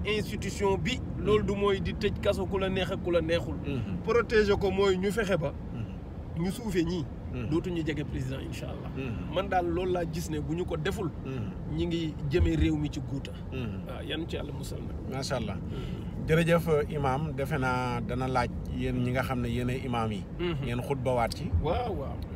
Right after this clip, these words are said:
Speaker 2: Defkatu émission yi def ci émission.
Speaker 1: Waaw, waaw.
Speaker 2: Ñëpp dénoncé ko, naqarlu ko.
Speaker 1: Mhm.
Speaker 2: Ndax fi mu jëm musiba la. Man bu
Speaker 1: Musiba.
Speaker 2: yàggul maa ngi def aaxiru zaman boo xam ne.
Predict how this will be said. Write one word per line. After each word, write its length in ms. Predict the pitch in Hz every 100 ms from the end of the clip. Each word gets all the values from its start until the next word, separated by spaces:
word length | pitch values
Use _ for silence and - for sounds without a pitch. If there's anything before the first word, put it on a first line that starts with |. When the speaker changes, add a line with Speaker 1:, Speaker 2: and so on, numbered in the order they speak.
| 107
Speaker 2:
Defkatu 380 | 135 131 135 147
émission 420 | 143 139 131 123
yi 100 | 117
def 160 | 127 120
ci 80 | 139
émission. 520 | 131 131 123 120 117
Speaker 1:
Waaw, 360 | 147 180 - -
waaw. 380 | - - - 127
Speaker 2:
Ñëpp 400 | 143 170 - 151
dénoncé 500 | 135 160 156 156 147
ko, 120 | 135 135
naqarlu 420 | 120 117 117 -
ko. 60 | -
Speaker 1:
Mhm. 380 | 202 190 147 139 - -
Speaker 2:
Ndax 140 | 143
fi 80 | -
mu 80 | 196
jëm 160 | 190 175
musiba 300 | 175 147 120
la. 80 |
Man 180 | 107 151
bu 60 | 170
Speaker 1:
Musiba. 120 | 170
Speaker 2:
yàggul 280 | 170 160 135
maa 140 | 139 151
ngi 80 |
def 120 | 151 139
aaxiru 320 | 139 131 131
zaman 280 | 127 123 117
boo 120 | 113
xam 160 | 107 107
ne. 160 | 117